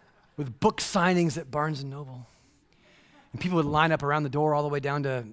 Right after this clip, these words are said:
the Total Wine Place, you know, over there on Litchfield. And they would just line up, and I could sign the books. And then we have to keep be-, building bigger and bigger buildings. Because I, because I followed and trusted God, and I could tell my story. And I just like, "Wow, like, if I just try really hard,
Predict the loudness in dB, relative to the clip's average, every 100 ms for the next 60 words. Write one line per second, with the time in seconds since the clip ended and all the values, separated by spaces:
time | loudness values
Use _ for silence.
0 | -12 -12 -8 -8 -6 -8 -10 -12 -14 -16
1 | -16 -14 -14 -14 -16 -18 -18 -20 -20 -20
2 | -20 _ _ -20 -20 -20 _ -6 -2 -2
3 | -4 -8 -2 0 0 -4 -10 _ -18 -16
4 | -10 -10 -10 -12 -16 -20 _ -20 -20 -20
5 | -6 -2 -2 -2 -6 -6 -6 -4 -8 -6
6 | -8 -8 -6 -4 -4 -6 -10 -12 -14 -14
7 | -16 -16 -18 -16 -18 -20 -20 -20 -20 -12
8 | -6 -6 -6 -8 -10 -8 -6 -6 -8 -12
9 | -10 -10 -10 -10 -10 -10 -4 -4 -4 -8
10 | -12 -12 -12 -14 -16 -18 -18 -20 -8 -6
11 | -6 -10 -8 -6 -4 -6 -10 -20 -20 -8
12 | -6 -4 -4 -6 -6 -8 -8 -4 0 2
13 | 2 0 2 2